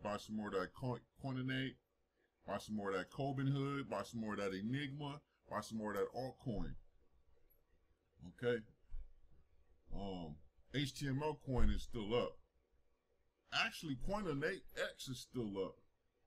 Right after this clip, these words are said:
Let me see what else is up. Well, I don't know.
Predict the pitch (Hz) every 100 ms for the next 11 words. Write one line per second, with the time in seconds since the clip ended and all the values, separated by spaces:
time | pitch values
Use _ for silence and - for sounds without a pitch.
0 | _ _ _ _ _ _ _ - 123 127
1 | - 131 143 139 120 95 95 92 80 60
2 | - 127 151 - _ _ _ - 131 151
3 | 165 120 98